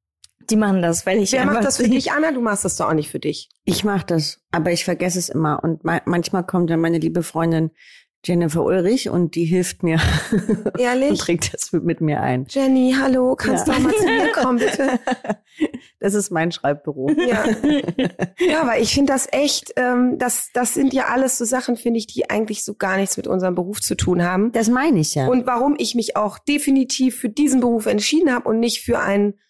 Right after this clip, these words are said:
Speaker 3: Um genau solche Sachen aus dem Weg
Speaker 2: Genau.
Speaker 3: zu gehen. Ja. Pustekuchen. Jetzt
Speaker 2: Ja.
Speaker 3: haben wir noch mehr Bürokram zu erledigen.
Speaker 2: Und dann, ähm, muss ich auch echt sagen, nerven mich auch wirklich diese Portale und man weiß gar nicht, also auch an die jüngeren Kolleginnen vielleicht,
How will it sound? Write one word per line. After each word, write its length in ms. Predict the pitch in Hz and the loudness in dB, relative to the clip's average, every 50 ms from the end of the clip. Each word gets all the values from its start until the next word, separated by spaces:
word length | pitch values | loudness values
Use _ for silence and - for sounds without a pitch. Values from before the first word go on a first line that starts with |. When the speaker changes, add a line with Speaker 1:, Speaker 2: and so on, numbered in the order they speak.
| _ _ _ _ _ _ _ _ _ _ _ _ - | _ _ _ _ _ _ _ _ _ _ _ _ 0
Speaker 3:
Um 180 | 220 220 220 196 | 2 2 2 2
genau 340 | 220 214 208 208 220 247 247 | 2 2 2 2 2 2 2
solche 360 | 202 214 214 220 214 220 208 | 2 2 2 2 2 2 2
Sachen 280 | 175 190 190 196 190 160 | 2 2 0 0 -2 -2
aus 180 | - - 170 | -4 -4 -4
dem 120 | 175 180 165 | -2 -2 0
Weg 200 | 143 - - - | -2 -2 -2 0
Speaker 2:
Genau. 420 | 294 285 269 240 202 175 170 170 | 0 2 2 2 2 2 0 0
Speaker 3:
zu 40 | 170 | -2
gehen. 60 | 139 - _ _ - | -4 -10 _ _ -10
Ja. 340 | 202 156 147 143 139 139 _ _ _ _ _ _ _ _ _ _ _ _ _ _ _ _ _ _ | -6 -4 -4 -4 -4 -8 _ _ _ _ _ _ _ _ _ _ _ _ _ _ _ _ _ _
Pustekuchen. 720 | - 247 214 - - 175 - - 170 147 147 147 147 156 | -2 -2 -2 -2 -4 -6 -4 -2 -2 0 0 -2 -4 -2
Jetzt 120 | 175 240 | 0 0
Speaker 2:
Ja. 80 | 233 208 | 0 2
Speaker 3:
haben 120 | 202 190 196 | 2 2 2
wir 60 | 185 | 2
noch 180 | 175 175 175 170 | 2 2 0 0
mehr 160 | 180 165 147 | 0 0 0
Bürokram 680 | - - 139 - - 139 131 - - - 120 127 135 147 | 0 -2 -2 -2 -2 -2 -4 -4 -4 -4 -2 -2 -2 -4
zu 120 | - - 135 | -4 -4 -4
erledigen. 580 | 135 - 123 123 120 - 98 110 107 135 135 _ _ _ _ _ _ _ _ _ _ _ _ - | -2 -2 -2 -2 -2 -4 -4 -6 -8 -10 -12 _ _ _ _ _ _ _ _ _ _ _ _ -4
Speaker 2:
Und 220 | - 247 254 240 | 0 0 0 2
dann, 280 | 254 247 254 269 277 277 - | 2 2 2 2 2 2 2
ähm, 200 | - 254 254 262 | 0 0 0 2
muss 220 | 247 262 262 247 | 2 0 0 0
ich 120 | - - - | 0 -2 -2
auch 60 | - | -2
echt 240 | 247 247 247 - - | -2 -2 -4 -4 -4
sagen, 240 | - 240 233 247 | -2 0 2 2
nerven 280 | 240 233 240 240 - 254 | 2 2 0 -2 -2 -2
mich 160 | 240 - - | -2 -2 -2
auch 100 | - 202 | -2 -2
wirklich 220 | 226 233 233 - - | -2 -4 -4 -4 -4
diese 220 | 247 220 208 220 | -2 -2 -2 -2
Portale 540 | 220 - 214 214 - - 220 220 226 226 214 | -4 -4 -4 -4 -4 -4 -2 0 0 0 2
und 80 | 208 208 | 2 2
man 160 | 214 208 214 | 2 2 0
weiß 260 | 220 226 240 233 - - | 0 0 -2 -2 -4 -4
gar 180 | 233 220 220 | -2 0 0
nicht, 280 | 233 233 233 226 - - - - - - - - _ | 2 0 0 -2 -4 -12 -14 -18 -20 -20 -20 -16 _
also 220 | - - 226 226 254 | -4 -4 -2 0 0
auch 240 | - 233 254 247 - | 0 0 -2 -2 -2
an 160 | - 233 220 | -2 -2 0
die 60 | 226 214 | 0 2
jüngeren 580 | 233 233 233 220 214 214 214 214 214 220 - - | 2 2 2 2 2 2 2 2 2 0 -2 -4
Kolleginnen 540 | - - 226 220 220 220 220 220 214 208 202 | -2 0 2 2 2 2 2 2 2 0 0
vielleicht, 600 | - - 208 202 196 202 202 208 - - - | -2 -2 0 0 0 0 -2 -2 -4 -6 -10